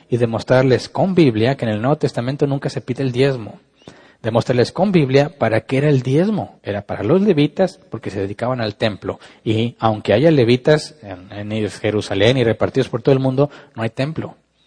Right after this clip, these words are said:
Y el pastor no es un levita, como para que le des el diezmo a él, ¿verdad? Tienes que encontrar la manera de explicarles bíblicamente para que ellos lleguen a una conclusión. Y si no les importa lo que la Biblia dice y lo quieren seguir haciendo,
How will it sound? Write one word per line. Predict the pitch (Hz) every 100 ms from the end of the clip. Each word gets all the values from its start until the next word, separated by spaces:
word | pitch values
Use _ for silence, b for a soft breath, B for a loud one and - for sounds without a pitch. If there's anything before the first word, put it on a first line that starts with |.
| _ _ _ 156
Y |
el | 135
pastor | 131 - 143
no | 143
es | 151
un |
levita, | 131 123 165 123 -
como | 113 104
para | 120 101
que | 110
le | 107
des | 113 117
el | 110
diezmo | 110 101 98
a | 123
él, | 113
¿verdad? | 110 - - _ b b b
Tienes | - 170
que | 208
encontrar | 175 147 160
la | 165
manera | 156 156 165
de |
explicarles | 156 131 131 135 120 104
bíblicamente | 175 226 233 160 170 190 196
para | 131 120
que | 123
ellos | 127 127
lleguen | 131 127
a | 123
una | 120
conclusión. | - 95 95 - 92 - B B B B
Y | 120
si | 127
no | 208
les | 220
importa | 160 170 190 185
lo | 143
que | 143
la | 143
Biblia | 160 151
dice | 131 127
y |
lo | 107 -
quieren | 165
seguir | 160 151 160
haciendo, | 147 160 165 196 233